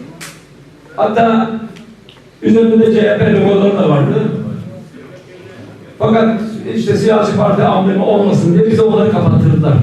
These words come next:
Yüzüncü yıl logosuyla kapattık, kapatmak zorunda kaldık. Bazı insanlar da "Niye acaba Dursun Mirza'nın afişlerinde amblem yok, başka partiden mi aday olacak?"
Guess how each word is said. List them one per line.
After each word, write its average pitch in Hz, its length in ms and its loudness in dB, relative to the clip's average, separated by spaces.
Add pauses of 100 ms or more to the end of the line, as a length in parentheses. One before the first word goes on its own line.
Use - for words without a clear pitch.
(120)
Yüzüncü 196 360 0
yıl 220 100 2
logosuyla 147 540 -2 (1200)
kapattık, - 540 -6
kapatmak 160 440 0
zorunda 147 340 2
kaldık. 120 420 2 (760)
Bazı 220 300 0
insanlar 202 460 -2
da 202 140 0
"Niye 226 300 0
acaba 185 540 -2 (380)
Dursun 196 300 -6
Mirza'nın 180 500 -4
afişlerinde 165 540 0
amblem 185 440 -2
yok, 220 180 0
başka 196 320 -2
partiden 175 380 2
mi 170 80 0
aday 165 200 -2
olacak?" - 220 0